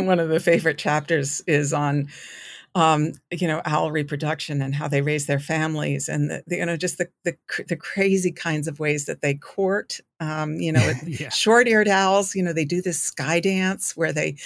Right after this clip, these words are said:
Speaker 1: shoot straight up in the
Speaker 2: Yeah.
Speaker 1: air and they clap their wings beneath them, you know, like they're applauding their own performance. And, and, um, uh, northern saw-whet owls, you know, they toot at, like, hundred sixty toots per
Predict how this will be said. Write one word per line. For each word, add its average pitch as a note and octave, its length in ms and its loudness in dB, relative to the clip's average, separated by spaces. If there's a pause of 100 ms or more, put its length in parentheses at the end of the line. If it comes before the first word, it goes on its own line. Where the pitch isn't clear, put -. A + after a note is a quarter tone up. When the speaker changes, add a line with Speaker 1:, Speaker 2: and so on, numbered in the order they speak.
(100)
Speaker 1:
shoot - 400 -2
straight F3 340 4
up F3+ 180 4
in F3 100 2
the E3+ 80 2
Speaker 2:
Yeah. E3 140 4
Speaker 1:
air F3 300 6
and D#3+ 140 4
they C#3+ 100 6
clap E3+ 420 -2
their E3+ 140 6
wings E3+ 340 0
beneath D#3+ 420 -2
them, D#3 280 0
you C#3+ 80 -2
know, C#3+ 140 0
like C#3+ 160 -2
they're D3 200 -6
applauding D#3+ 540 -2
their D3 140 -2
own C#3+ 160 -2
performance. D#3 640 -4
And, D3 180 -2 (540)
and, F3 400 4
um, D#3+ 320 4 (100)
uh, F3 160 2
northern F3+ 540 2
saw-whet E3+ 460 -2
owls, E3 580 0
you E3+ 100 -2
know, E3 100 -2
they D#3 260 -2
toot F#3+ 300 -2
at, - 160 -6
like, D3 360 -4
hundred E3+ 360 -4
sixty F#3 400 -2
toots F#3 400 -4
per E3+ 200 0